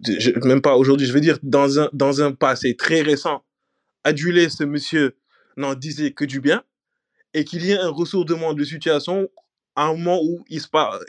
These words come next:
on, on arrive à une réunion et on nous dit que, voilà, ça a demandé des démissions. Après, une chose aussi reste certaine, il continue à nous expliquer que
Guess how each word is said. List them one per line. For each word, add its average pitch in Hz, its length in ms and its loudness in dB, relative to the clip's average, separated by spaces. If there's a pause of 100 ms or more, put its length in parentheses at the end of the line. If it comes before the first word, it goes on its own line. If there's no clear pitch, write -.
on, - 20 -
on 147 360 4
arrive 160 240 2
à 143 80 4
une 139 100 -2
réunion 135 480 -4
et 139 100 -10
on 156 180 -10
nous 147 140 -8
dit 151 220 -10
que, 151 120 -6
voilà, 131 460 0 (160)
ça 131 180 -2
a 135 60 2
demandé 139 460 -6
des 123 140 -12
démissions. 120 440 -14 (480)
Après, 240 400 0 (420)
une 165 120 -8
chose 208 260 -2
aussi 185 220 -2
reste 151 220 0
certaine, 202 360 0 (720)
il 170 140 -8
continue 226 420 4
à 175 140 2
nous 170 200 -2
expliquer 175 460 0
que 175 260 -2